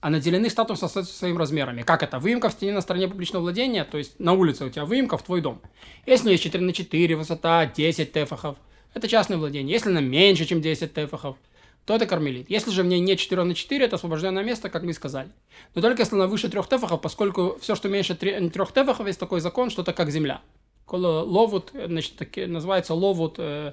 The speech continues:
ну, скажем, примкнуты к земле. В частном владении, освобождении, э, в освобожденное место разрешено перемещать предметы по всей их территории.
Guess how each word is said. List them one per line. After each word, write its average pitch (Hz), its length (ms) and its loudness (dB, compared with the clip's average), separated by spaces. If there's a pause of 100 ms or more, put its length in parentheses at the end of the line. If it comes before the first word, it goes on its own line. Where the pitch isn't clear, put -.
(500)
ну, 165 280 -4
скажем, 147 640 -6 (500)
примкнуты 165 460 2
к 143 40 -2
земле. 135 320 -2 (600)
В - 40 -14
частном 247 260 6
владении, 220 360 4
освобождении, 190 760 0
э, 196 120 -6
в 180 60 0
освобожденное 196 360 0
место 226 180 -2
разрешено 190 360 -2
перемещать 190 480 2
предметы 214 500 -2
по - 220 -6
всей 196 160 0
их - 80 0
территории. 175 500 -4